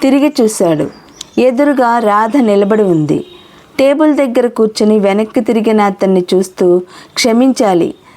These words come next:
తలుపు తట్టకుండా లోపలికి వచ్చేశాను," అంది. కృష్ణ కళ్ళలో ఒక్క క్షణం మెరుపు మెరిసినట్లయింది.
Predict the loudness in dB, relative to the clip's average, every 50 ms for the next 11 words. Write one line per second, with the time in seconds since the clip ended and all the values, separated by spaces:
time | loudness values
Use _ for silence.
0 | -20 _ _ -2 0 0 0 0 -2 0 0 -2 -2 -2 -2 -4 -2 0 0 0
1 | 0 0 0 2 0 0 0 0 -2 -2 -2 0 0 0 0 0 -2 -2 -4 -2
2 | -2 -2 0 0 2 2 2 2 2 2 2 0 -2 -4 -6 -8 -18 -20 -20 -20
3 | -20 -20 -20 -14 -8 -4 -2 -2 -2 -2 0 -2 -2 0 0 0 0 0 0 0
4 | 0 0 2 2 2 2 0 -2 -4 -10 -20 -16 -10 -8 -8 -6 -4 -2 -2 -2
5 | -2 -2 -2 0 0 2 2 2 2 4 4 2 2 2 0 2 2 2 2 2
6 | 0 -2 -2 0 0 0 0 -2 -2 0 0 0 0 -2 -2 -4 -4 -6 -8